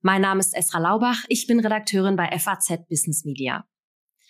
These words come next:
Wenn wir diese Folge aufnehmen, sind wir mittendrin im Wahlkampf der vorgezogenen Bundestagswahlen.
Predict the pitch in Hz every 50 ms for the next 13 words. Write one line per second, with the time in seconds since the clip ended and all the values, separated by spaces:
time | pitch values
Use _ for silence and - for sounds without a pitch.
0 | - - - - - - _ _ _ _ _ _ _ _ 247 247 254 254 226 320
1 | 302 302 269 - - 262 254 226 233 - 160 - 269 170 - 170 160 160 170 196
2 | 190 208 196 196 - 220 196 202 208 247 233 - 262 247 240 226 226 226 - 190
3 | 190 180 170 165 180 185 - 196 185 175 175 - - 175 160 - - 170 165 180
4 | 175 - - 160 165 170 165 160 156 165 151 147 139 - - - 123 - - -
5 | - 123 104 - - - -